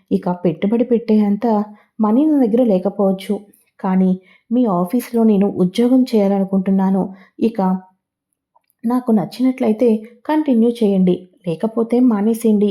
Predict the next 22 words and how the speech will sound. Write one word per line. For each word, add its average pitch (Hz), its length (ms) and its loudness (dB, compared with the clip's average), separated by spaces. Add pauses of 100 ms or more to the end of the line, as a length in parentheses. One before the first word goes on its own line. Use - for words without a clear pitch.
(120)
అని 196 160 -2
చెప్పేసి 185 420 -4 (420)
సెంటిమెంటల్తో 220 800 -2
అయితే 185 280 -2
కొట్టి 190 360 -2 (320)
అంతా 175 280 -6
చెప్పడంతోటి 180 720 -2 (420)
రాజు 208 360 -2
అయితే 185 240 -2 (100)
ఒప్పుకోవటం 208 500 -4
అయితే 180 240 -2
జరుగుతుంది. 185 600 0 (340)
"ఇది 208 200 -2
కదా 214 220 -2
నాకు 226 280 -4
కావాల్సింది" 185 720 -2 (140)
అని 185 160 0
చెప్పేసేసి 180 560 -4 (360)
స్వరాజ్ 226 440 -2
Group 214 220 -2
of 190 200 -4
కంపెనీలో 180 540 0